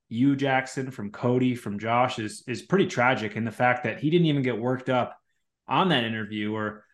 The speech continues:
seemed to, like, shed a lot of emotion outside of just being incredibly factual was almost disheartening in the fact that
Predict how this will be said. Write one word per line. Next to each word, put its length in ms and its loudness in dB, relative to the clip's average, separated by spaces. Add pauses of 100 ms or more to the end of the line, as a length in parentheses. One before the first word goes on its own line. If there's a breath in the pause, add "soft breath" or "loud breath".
(120)
seemed 280 0
to, 140 2
like, 200 -2
shed 280 0
a 40 2
lot 220 4
of 80 -2
emotion 420 0
outside 340 -4
of 60 -2
just 160 -6
being 220 -2
incredibly 400 -2
factual 600 -2
was 140 -4
almost 300 2
disheartening 480 -2
in 80 -4
the 80 -6
fact 320 0
that 220 -2